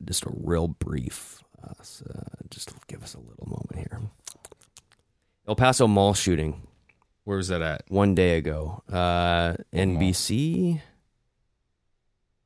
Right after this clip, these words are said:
Speaker 1: So that's one thing about, uh, when these things kinda just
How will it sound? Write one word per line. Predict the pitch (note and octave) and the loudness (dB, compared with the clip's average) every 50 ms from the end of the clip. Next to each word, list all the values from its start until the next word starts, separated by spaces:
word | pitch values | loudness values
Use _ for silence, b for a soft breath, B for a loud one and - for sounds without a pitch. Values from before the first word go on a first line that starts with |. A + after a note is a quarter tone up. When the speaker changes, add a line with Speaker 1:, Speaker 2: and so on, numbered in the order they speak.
| _ _ _ _ _ _ _ _ _ _ _ _ _ _ _ | _ _ _ _ _ _ _ _ _ _ _ _ _ _ _
Speaker 1:
So | - - A#2+ A#2+ A#2 - | 2 4 6 6 6 6
that's | - A2 A#2 A#2+ C3 - - | 4 4 4 4 4 4 4
one | E3+ D#3+ C3+ A#2+ G#2+ | 4 4 4 4 2
thing | - - G#2+ G2+ G2 F#2 | 2 2 2 4 4 4
about, | F2 D#2+ F2+ F2 F2 E2+ F2 D#2+ - - _ | 4 4 4 4 4 4 2 0 -2 -6 _
uh, | F#2 F2 E2 D#2+ D#2 D#2+ D#2+ D#2+ - - - _ _ _ _ _ _ _ _ _ _ _ _ _ _ _ _ _ _ _ _ _ _ _ _ | -2 0 0 2 2 0 -2 -4 -6 -10 -16 _ _ _ _ _ _ _ _ _ _ _ _ _ _ _ _ _ _ _ _ _ _ _ _
when | - G2+ F#2+ F#2+ | -4 -2 0 2
these | G2 G#2+ G#2 - | 4 2 2 2
things | - A#2+ A#2 A2 A2+ - - | 2 4 4 4 2 0 0
kinda | - G#2+ G2+ F#2+ F2 | 2 2 4 4 4
just | F2 E2+ - - | 2 0 0 -4